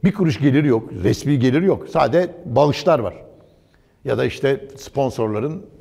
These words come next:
koydukları paralar var. Yani sponsor dediğim de İşte hani salma salınmış iş adamları, onların parası. On milyon, on beş milyon transfer paraları veriyorlar. Ama işte öbür takımlar,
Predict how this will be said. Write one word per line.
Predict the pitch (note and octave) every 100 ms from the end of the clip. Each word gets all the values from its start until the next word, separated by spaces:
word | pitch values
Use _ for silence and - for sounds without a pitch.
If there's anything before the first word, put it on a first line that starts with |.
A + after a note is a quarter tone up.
| -
koydukları | C3 B2 - B2+ A#2
paralar | A2+ A#2+ B2
var. | A2+ F2+
Yani | F2+ E2+
sponsor | - B2 A2 B2 A#2
dediğim | D3 B3+ E3+
de | - - - - _ -
İşte | - A2 - - _ -
hani | A#2+ - - _ _ _ _ _ _ _ _ _ -
salma | - A3+ E3+ C3+
salınmış | - G#2 B2+ F#3
iş | D#3 C#3+
adamları, | A2+ G2 F2 -
onların | F#3 C#3 A2
parası. | A2+ F#2 - D2+ - - - -
On | F3
milyon, | D3+ A2+ G#2+
on | D#3 D3+
beş | B2 A#2
milyon | A2 A#2
transfer | A#2 A#2+ C#3+ A2+
paraları | B2 A2 A2 G#2+
veriyorlar. | F2 D#2+ F2+ - - - - - _ _ _ _ _ _ _ _ _ _ _ _ _ _ _ -
Ama | E3+ D#3+ A3 -
işte | - E3+ E3+ D#3
öbür | D#3+
takımlar, | E3 C#3+ A#2+ A#2 E3+